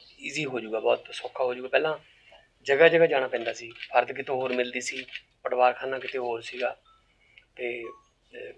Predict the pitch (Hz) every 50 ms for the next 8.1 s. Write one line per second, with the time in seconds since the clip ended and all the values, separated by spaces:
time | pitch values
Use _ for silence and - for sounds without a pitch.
0 | _ _ - - 127 123 127 131 131 127 131 127 - 131 131 - - - - 123
1 | 113 123 120 - 120 123 123 123 123 - 131 127 123 123 _ _ - - - -
2 | _ _ _ _ _ - 254 - - - - 117 - - 139 135 135 - 135 135
3 | 135 135 131 127 123 - 143 - - - 123 120 123 120 120 - 135 - 151 147
4 | 139 135 131 131 - 135 135 139 135 127 _ _ _ _ _ _ _ _ _ _
5 | _ _ _ _ - 285 - 135 135 135 - 131 131 131 131 - 127 131 127 127
6 | 127 127 117 - - 123 - - - - 127 120 120 120 120 120 120 117 120 120
7 | 117 - 117 113 117 120 120 120 117 117 117 120 117 117 107 - - - - _
8 | _ _